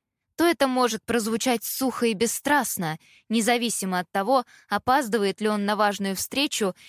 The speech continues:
или ждет телефонного звонка от любимого человека. Просодия —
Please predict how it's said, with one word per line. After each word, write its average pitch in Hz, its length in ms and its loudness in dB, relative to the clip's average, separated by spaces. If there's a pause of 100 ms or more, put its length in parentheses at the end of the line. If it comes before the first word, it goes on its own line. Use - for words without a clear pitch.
(120)
или 240 220 2
ждет 226 280 -2
телефонного 226 680 0
звонка 226 480 0
от 220 100 -4
любимого 226 460 0
человека. 214 720 -4 (600)
Просодия — 208 720 0